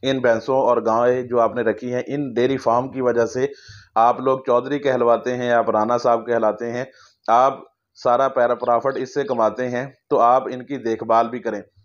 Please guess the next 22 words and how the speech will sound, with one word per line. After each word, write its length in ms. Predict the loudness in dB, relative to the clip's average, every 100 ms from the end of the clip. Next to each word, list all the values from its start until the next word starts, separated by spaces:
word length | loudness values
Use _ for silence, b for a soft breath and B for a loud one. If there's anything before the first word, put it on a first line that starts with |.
| _ 0
बाकी 400 | 0 0 -4 -2
जो 200 | 0 2
बड़े 240 | 2 2
फार्मर 400 | 2 0 0 -6
हैं 140 | -6
वो 140 | -8 -10
तो 100 | -4
ज़ाहिर 180 | -4 -4
सी 140 | -4
बात 240 | -2 0 0
है, 160 | -2 -2 -8 -12
जिन्होंने 280 | -8 -4 -4
इतना 220 | -4 -4
पैसा 300 | 0 0 0
इन्वेस्ट 320 | -2 0 -2 -2
किया 260 | -4 0 0
है 160 | -2 b b b b
वो 120 | -4 -2
तो 120 | 0
ख्याल 300 | 2 2 2
करते 320 | -2 -2 -2
हैं 140 | -4